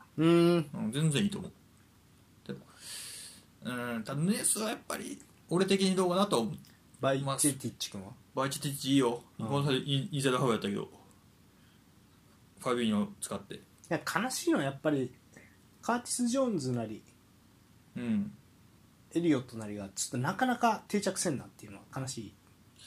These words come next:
Speaker 2: まあ、二人とも怪我もあるしな。
Speaker 1: 怪我がちよね、二人ともね。
Speaker 2: うん。で、なんか、うまさだけで言ったらバイチェティッチの方がうまいかもしれへん。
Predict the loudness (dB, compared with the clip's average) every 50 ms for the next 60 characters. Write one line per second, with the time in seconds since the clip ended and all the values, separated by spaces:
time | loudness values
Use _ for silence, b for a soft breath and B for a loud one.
0 | B B B _ -8 -8 -8 -8 -8 -10 -6 -6 -2 0 0 0 0 0 -2 -2
1 | 0 0 2 2 2 0 0 -4 -4 -4 -2 -2 -2 -2 -2 -4 -6 -6 -6 -6
2 | 0 2 2 2 4 4 4 4 4 4 2 2 0 -4 -10 -8 -6 -6 -6 -6
3 | -8 -8 -6 -2 0 2 4 4 4 4 4 2 0 0 -4 -6 -8 -10 -12 -18
4 | -20 -20 -20 -20 -20 -20 -20 -20 -20 -20 -20 -20 _ -20 -20 -20 -20 -20 B B
5 | B B B B B B B _ -20 -20 -20 -20 _ -12 -8 -8 -8 -8 -4 0
6 | 4 6 6 6 6 4 4 2 2 0 0 -4 -4 -4 -4 -6 -8 -4 0 0
7 | 2 2 2 2 0 0 -2 0 0 2 0 0 2 4 4 4 4 0 -4 -8
8 | -10 -10 -10 -12 -12 -16